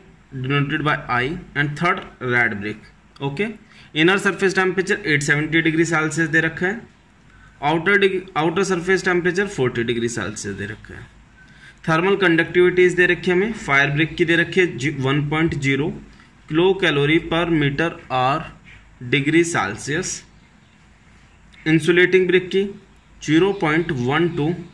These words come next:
किलो कैलोरी per meter hour degree Celsius। रेड ब्रिक की ज़ीरो पॉइंट सेवन फ़ाइव किलो कैलोरी per meter hour degree Celsius। थिकनेस दे रखी है,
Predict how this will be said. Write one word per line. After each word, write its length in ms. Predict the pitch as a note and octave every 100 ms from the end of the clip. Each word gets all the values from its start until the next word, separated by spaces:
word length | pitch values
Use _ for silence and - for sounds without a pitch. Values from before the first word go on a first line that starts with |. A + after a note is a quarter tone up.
| - -
किलो 220 | D3+ E3+ E3
कैलोरी 360 | B2+ B2 D#3 G#3+ - - _ _ _ D#3
per 100 | D#3+
meter 340 | D3 C3 D#3+ E3+ -
hour 280 | B2+ D3+ - - B2+
degree 240 | A#2 A#2+ C#3+
Celsius। 520 | G#2+ D2+ D#2 - B1+ - - - _ _ _ - - -
रेड 300 | C3 C#3+ D#3
ब्रिक 240 | E3+ F#3 -
की 140 | G#3 G#3+ - - - - - - - -
ज़ीरो 300 | D#3+ F#3 G3+
पॉइंट 280 | F3 E3+ F3+
सेवन 400 | - D#3+ C#3+ E3
फ़ाइव 320 | D#3 D3 D3 -
किलो 180 | D3+ D#3
कैलोरी 400 | D3+ B2+ B2 F#3 - - - - - - - - - - E3+
per 100 | F3
meter 340 | D3+ C3+ D3 F3 -
hour 260 | C3 C#3+ D#3
degree 260 | C3+ B2+ C#3+ C3
Celsius। 560 | D#2+ - - C#2 - - - - - - - - -
थिकनेस 320 | D#3+ D#3+ F3+
दे 160 | E3+ F#3+
रखी 280 | F#3 - G3+
है, 140 | A3